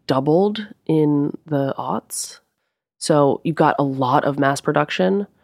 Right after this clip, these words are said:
with these small examples of boutique production throughout the country. I really have high hopes that the Turkish government's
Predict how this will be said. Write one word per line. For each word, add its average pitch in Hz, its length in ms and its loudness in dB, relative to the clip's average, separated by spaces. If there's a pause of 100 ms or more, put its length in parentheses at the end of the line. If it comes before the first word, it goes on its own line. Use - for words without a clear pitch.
(200)
with - 80 -4
these 156 160 -2
small 156 540 2
examples 139 720 0
of 131 380 0
boutique 135 360 -4
production 208 520 0
throughout 226 260 -2
the 226 80 -4
country. 233 500 -2 (880)
I 156 80 2
really 147 800 2
have 147 220 -2
high 139 160 -2
hopes 139 540 -2 (260)
that - 280 0
the 139 320 2 (280)
Turkish 165 340 0
government's 143 440 0